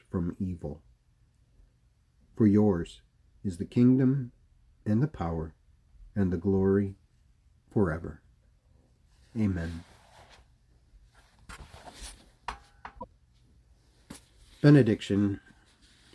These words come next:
from First Thessalonians chapter five, verses twenty-three through twenty-four. Receive by faith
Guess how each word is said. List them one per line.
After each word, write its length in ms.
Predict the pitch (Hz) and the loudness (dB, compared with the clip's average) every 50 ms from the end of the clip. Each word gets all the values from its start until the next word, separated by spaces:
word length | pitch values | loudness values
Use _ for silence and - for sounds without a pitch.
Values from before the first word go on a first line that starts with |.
| - - | 0 2
from 160 | 135 117 - | 2 4 6
First 260 | - 156 143 139 - | 6 6 6 6 4
Thessalonians 720 | 147 127 - - 127 120 123 127 127 123 123 117 110 - | 2 0 2 2 4 4 6 6 6 6 4 2 0 -2
chapter 340 | - - 123 113 - 143 98 | -2 -2 -2 -2 -2 -4 -4
five, 340 | - - 120 123 127 123 117 | -2 -4 -2 -2 -2 -2 -2
verses 380 | 110 101 - - 98 90 - | -2 -4 -4 -4 -8 -8 -8
twenty-three 540 | - - - 127 131 127 - - 120 123 120 | -8 -2 0 2 2 2 2 2 2 2 2
through 160 | - - 110 | 2 -2 -4
twenty-four. 580 | - - 117 117 120 117 - - 90 80 78 85 | -2 -2 0 0 0 -2 -4 -6 -6 -6 -4 -4
Receive 420 | 85 92 98 - - 139 123 113 | -6 -6 -6 -2 2 2 2 2
by 200 | - 95 95 92 | 2 -2 -6 -6
faith 300 | - - - 85 82 - | -6 -8 -8 -8 -8 -8